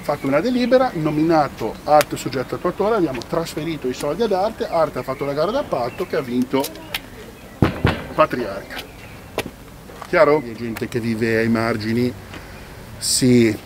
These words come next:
installa dalla sera alla mattina, entra in queste case e spesso assume anche degli atteggiamenti, eh,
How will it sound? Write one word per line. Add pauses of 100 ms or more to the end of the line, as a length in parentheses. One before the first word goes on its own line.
(280)
installa (380)
dalla
sera
alla
mattina,
entra
in
queste
case (680)
e
spesso
assume
anche
degli
atteggiamenti, (460)
eh,